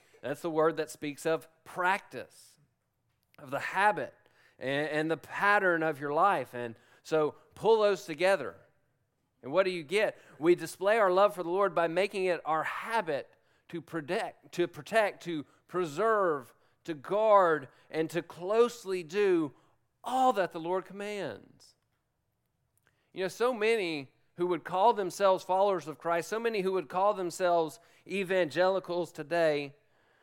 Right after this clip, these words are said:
really are completely unconcerned with doing what the Lord commands, much less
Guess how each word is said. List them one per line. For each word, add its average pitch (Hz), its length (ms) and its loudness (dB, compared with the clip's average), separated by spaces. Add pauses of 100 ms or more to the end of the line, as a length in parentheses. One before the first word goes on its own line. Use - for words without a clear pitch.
(200)
really 196 360 -2
are 151 220 2
completely 156 1000 -8
unconcerned 156 1400 -4 (260)
with 143 300 -8
doing 165 420 -2
what 170 320 -2
the 139 80 -14
Lord 156 300 -6
commands, 151 420 -6
much 175 400 -2
less 180 480 -2